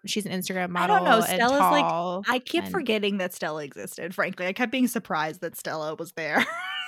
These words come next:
Speaker 2: I
Speaker 1: I noted her just because she's specifically five eleven, and I think, like, Jules or Bridget is,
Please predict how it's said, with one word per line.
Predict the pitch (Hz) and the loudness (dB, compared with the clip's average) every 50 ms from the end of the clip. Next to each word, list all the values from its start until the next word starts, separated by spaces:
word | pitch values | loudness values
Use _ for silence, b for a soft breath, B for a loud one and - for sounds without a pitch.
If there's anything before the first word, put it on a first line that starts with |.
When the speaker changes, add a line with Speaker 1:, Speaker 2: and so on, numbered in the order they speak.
| 698 640 640 571 554 523 466 _ _ _ 381 _ _ B 622 B 659 659 640 B B B - - | -12 -14 -18 -20 -20 -20 _ _ _ _ _ _ _ B -8 B -4 -4 -4 B B B -6 0
Speaker 2:
I | 247 285 302 262 277 277 | 2 4 4 4 2 4
Speaker 1:
I | 240 226 226 226 240 262 294 320 302 277 | 8 10 10 12 12 10 10 8 6 4
noted | 254 233 233 226 240 240 | 4 4 4 4 2 2
her | 247 269 277 285 | 2 2 2 2
just | 277 240 - - | 2 0 -4 -6
because | 220 - 220 208 202 - | -4 -2 -2 -2 -2 -2
she's | - - 208 190 190 | -2 -2 -2 -4 -4
specifically | - - 196 - 202 196 202 208 202 202 | -6 -6 -6 -4 -4 -4 -2 -2 -2 0
five | - 185 180 175 | 0 0 0 0
eleven, | 185 180 165 165 185 180 190 196 202 196 190 - | 0 -2 -2 -2 -2 -2 -2 -2 -2 -4 -4 -4
and | 202 190 185 185 185 185 190 190 | -4 -2 -2 -2 -2 -2 -2 -4
I | - 190 | -4 -4
think, | 233 - - | -4 -2 -2
like, | 247 214 - | -4 -4 -4
Jules | - 185 170 170 170 175 180 185 190 | -4 -6 -4 -4 -4 -4 -4 -4 -4
or | 196 180 | -6 -6
Bridget | 180 185 175 170 - 180 175 175 | -4 -4 -4 -4 -4 -4 -4 -4
is, | 190 - | -6 -6